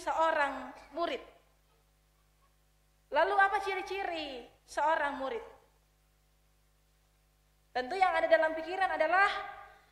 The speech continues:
ketika menjadi seorang murid, tentu di sana ada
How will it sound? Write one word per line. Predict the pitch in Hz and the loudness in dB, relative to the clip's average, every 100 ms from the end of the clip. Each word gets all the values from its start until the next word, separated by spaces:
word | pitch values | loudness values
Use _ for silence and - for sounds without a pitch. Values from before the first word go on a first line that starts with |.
| _ | _
ketika | 330 359 415 403 | 0 2 4 4
menjadi | 403 403 381 392 440 381 | 4 4 6 6 6 0
seorang | 370 349 349 339 339 | 2 4 6 4 0
murid, | 359 415 - - - _ _ _ _ _ _ _ | -2 -4 -8 -16 -20 _ _ _ _ _ _ _
tentu | 294 311 302 403 | 0 0 0 -4
di | 359 349 | -4 0
sana | 370 392 359 330 339 | 2 4 4 2 4
ada | 330 | 6